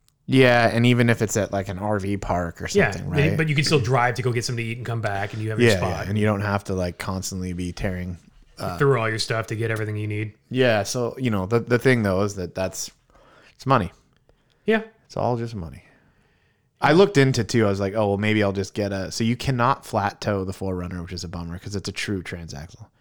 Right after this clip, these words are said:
Speaker 2: Okay.
Speaker 1: Or a true transfer case and whatever.
Speaker 2: Yeah,
Speaker 1: So
Speaker 2: yeah.
Speaker 1: anyways, um, <clears throat> so it, it doesn't flat tow, but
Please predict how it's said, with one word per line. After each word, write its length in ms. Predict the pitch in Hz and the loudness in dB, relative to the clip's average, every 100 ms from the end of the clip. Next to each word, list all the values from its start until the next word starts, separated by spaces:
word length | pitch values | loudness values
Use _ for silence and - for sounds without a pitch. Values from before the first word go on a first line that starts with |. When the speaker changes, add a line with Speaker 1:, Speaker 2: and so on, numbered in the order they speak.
| _ - | _ -6
Speaker 2:
Okay. 180 | - | 0
Speaker 1:
Or 80 | 110 | 4
a 80 | 101 | 4
true 480 | - 117 104 95 90 - _ _ _ _ _ _ _ - | 4 4 4 4 0 -8 _ _ _ _ _ _ _ -10
transfer 380 | 104 98 98 | -6 -6 -8
case 340 | 95 92 90 - | -8 -6 -6 -8
and 80 | 87 | -4
whatever. 220 | 95 110 | -2 -2
Speaker 2:
Yeah, 80 | 104 | -2
Speaker 1:
So 80 | 120 | 0
Speaker 2:
yeah. 60 | |
Speaker 1:
anyways, 220 | 113 95 - - - _ - | 0 -2 -10 -20 -20 _ -2
um, 320 | 127 120 107 - 131 | 2 2 0 -6 -8
<clears throat> 220 | 117 113 - | -6 -8 -2
so 160 | - | 4
it, 180 | 127 120 | 4 4
it 360 | 127 - 131 113 | 0 2 0 4
doesn't 320 | 127 117 104 | 2 2 -6
flat 320 | - 110 - | -2 -2 -2
tow, 260 | - 101 95 98 110 | -6 -8 -8 -8 -4
but 200 | 110 | -4